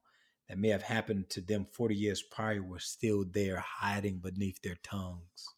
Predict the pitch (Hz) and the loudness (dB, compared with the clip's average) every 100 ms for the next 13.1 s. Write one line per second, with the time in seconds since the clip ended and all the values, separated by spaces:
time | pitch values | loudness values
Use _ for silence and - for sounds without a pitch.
0 | _ _ _ - - - _ 107 113 - | _ _ _ -20 -20 -20 _ -2 0 6
1 | 135 127 123 110 107 113 110 101 - 120 | 6 8 4 4 4 4 4 2 0 0
2 | 113 101 101 110 110 - 107 104 110 - | 2 2 0 0 -2 0 0 2 -2 -8
3 | _ - - - 131 120 - 127 123 - | _ -8 -6 -2 2 2 2 0 2 2
4 | 143 127 110 101 98 - 104 - 123 113 | 4 6 4 2 -4 -6 -10 -2 0 2
5 | 98 113 123 - 104 92 95 _ _ _ | 2 2 2 0 0 0 -4 _ _ _
6 | _ _ _ - 107 104 - - 165 143 | _ _ _ -2 0 0 -4 -6 -4 0
7 | 143 117 - - 110 101 107 101 85 80 | 2 2 0 -2 0 2 4 4 0 -6
8 | - _ _ _ _ _ _ _ _ _ | -18 _ _ _ _ _ _ _ _ _
9 | _ _ _ - _ _ _ _ _ - | _ _ _ -20 _ _ _ _ _ 0
10 | 165 156 135 - 165 165 139 120 107 135 | 4 8 8 6 0 2 4 4 4 4
11 | 139 110 95 104 110 101 95 101 - 87 | 6 4 4 0 0 0 -2 -4 -4 -6
12 | - 85 90 80 - 95 92 87 - - | -8 -8 -6 -6 -4 -6 -8 -10 -10 -14